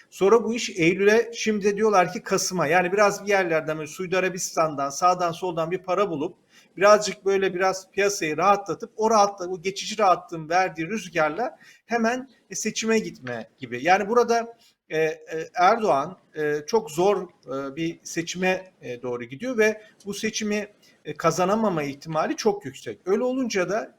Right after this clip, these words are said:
son seçimlerde yani bu mühürsüz oyların sayılması olsun, e, İstanbul seçimlerinde gördüğümüz usulsüzlükler olsun, atı alan Üsküdar'ı geçti, e, gibi o tavırlar olsun, Anadolu Ajansı'nın malumunuz, e, artık yani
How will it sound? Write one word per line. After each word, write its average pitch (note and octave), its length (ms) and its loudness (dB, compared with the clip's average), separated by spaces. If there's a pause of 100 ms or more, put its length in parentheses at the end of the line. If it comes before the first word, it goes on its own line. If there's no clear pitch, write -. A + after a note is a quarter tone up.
son G3 260 -6
seçimlerde D#3 680 -2
yani D3+ 240 0
bu E3+ 100 -4
mühürsüz F3 400 -4
oyların F3 360 0
sayılması E3 600 -6
olsun, D3+ 520 -8 (400)
e, D3 100 -4
İstanbul F#3 500 2
seçimlerinde E3+ 680 -2
gördüğümüz D#3 540 -4
usulsüzlükler D#3+ 720 -4
olsun, D3 540 -4 (320)
atı E3 240 2
alan F#3+ 260 6
Üsküdar'ı F3+ 460 -4
geçti, F3 760 0 (100)
e, D3 540 -4
gibi E3 380 0
o E3 180 -2
tavırlar E3+ 440 4
olsun, D#3 520 -2
Anadolu G3 400 4
Ajansı'nın F3+ 800 0
malumunuz, D#3+ 720 -2
e, D3 240 -2
artık C#3+ 420 -4
yani D3 340 0